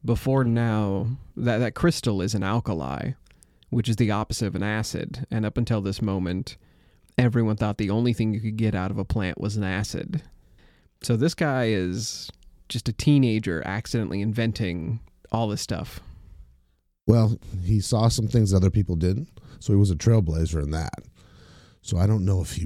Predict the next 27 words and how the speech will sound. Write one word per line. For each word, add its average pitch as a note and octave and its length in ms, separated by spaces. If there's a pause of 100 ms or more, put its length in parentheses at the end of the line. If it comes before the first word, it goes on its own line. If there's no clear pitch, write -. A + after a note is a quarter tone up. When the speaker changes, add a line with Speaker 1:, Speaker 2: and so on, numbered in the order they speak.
Speaker 2:
read F#2 300
something A#2+ 480
somewhere B2+ 420
or E2 260
where F2 300
he F#2+ 100
got D#2+ 300
it. D#2 100
That's - 280
not D#2+ 220 (120)
part D#2+ 200
of C#2 60
the D2+ 60
story. D#2 480 (720)
Speaker 1:
Okay. C3 380 (1200)
Speaker 2:
It's F2 120
hard A#2 180
to G#2+ 60
imagine F#2 360
that D#2+ 100
he F#2 80
would E2+ 140
just, E2 260 (180)
at E2+ 100
his E2 180
young G2+ 200
age G2 480